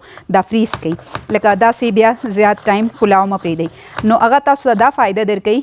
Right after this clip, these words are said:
دوه درې پیکټس جوړ کوئ او تاسو فریزر کې کېدوئ. چې کله تاسو پخوئ، نو هغه ټایم تاسو هغه مخکې نه راوباسئ، چې هغه ډیپ فراست شي. نو هغه نه پس چې کوم دی، تاسو کومه ریسیپي جوړون غواړئ،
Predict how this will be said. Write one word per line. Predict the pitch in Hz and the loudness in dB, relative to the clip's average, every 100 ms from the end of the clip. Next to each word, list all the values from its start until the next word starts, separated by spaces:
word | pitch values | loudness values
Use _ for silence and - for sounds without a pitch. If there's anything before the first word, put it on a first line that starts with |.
| - | -4
دوه | 208 | -4
درې | 196 226 220 | 0 0 2
پیکټس | 202 214 - 214 | 0 -2 -4 -4
جوړ | 233 233 | 0 0
کوئ | 226 - | 0 -2
او | - | -2
تاسو | 180 - | -2 -4
فریزر | 196 202 175 208 | -8 -6 -2 -2
کې | 214 247 | -4 -4
کېدوئ. | 285 247 226 - - - - | 0 0 0 -4 -20 -20 -10
چې | 233 277 | -2 0
کله | 285 226 | 0 0
تاسو | 214 220 | 0 -2
پخوئ، | 190 214 208 220 | -4 -2 0 0
نو | 202 | 0
هغه | 196 202 208 | -2 -2 -2
ټایم | 190 190 | -2 0
تاسو | 196 196 277 - - - - 170 | -2 0 -4 -6 -20 -20 -6 0
هغه | 175 175 | 0 2
مخکې | 202 226 - 226 | 0 -2 -2 -2
نه | 202 | 2
راوباسئ، | 202 247 269 - 156 - _ - - | 2 2 0 -2 -6 -6 _ -20 -10
چې | 208 180 175 170 208 | -4 -2 0 -2 -2
هغه | 185 190 185 | 0 2 0
ډیپ | 208 - | -2 2
فراست | 254 285 | 2 0
شي. | - 185 - - - | -8 -14 -18 -18 -6
نو | 180 | -4
هغه | 185 196 | -2 -2
نه | 196 | -2
پس | 175 196 - | -2 -4 -4
چې | 190 | -6
کوم | 185 185 | -6 -4
دی، | 202 - - - | -6 -8 -16 -4
تاسو | 220 202 | -4 -2
کومه | 208 214 | -6 -4
ریسیپي | 190 190 220 226 | -4 -6 -8 -4
جوړون | 202 190 185 | -2 -2 -2
غواړئ، | 175 170 | -2 -4